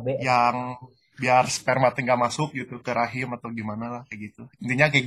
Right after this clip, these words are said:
Speaker 2: gitu.
Speaker 1: Oh.
Speaker 2: Kayak... Terus kalau udah hamil kayak gini, diaborsi begitu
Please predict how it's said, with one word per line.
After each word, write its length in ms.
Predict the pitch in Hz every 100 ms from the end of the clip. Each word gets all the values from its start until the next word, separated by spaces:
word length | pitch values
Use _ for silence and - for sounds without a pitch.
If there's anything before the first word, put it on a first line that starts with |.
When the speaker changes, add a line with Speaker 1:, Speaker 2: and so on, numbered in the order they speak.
| 127
Speaker 2:
gitu. 400 | - 147 147 147
Speaker 1:
Oh. 260 | _ - 98
Speaker 2:
Kayak... 240 | 117 107 - _ _ _ _ _ _ _ _ _ _ _
Terus 320 | - 202 - -
kalau 320 | 143 139 139 143
udah 160 | 139 - - 139
hamil 320 | 135 143 139
kayak 240 | 147 139
gini, 480 | 135 143 214 226 _ _ _ _ _ _ _ _ _ _ _ _ _
diaborsi 560 | 135 135 131 131 143 147
begitu 320 | 147 147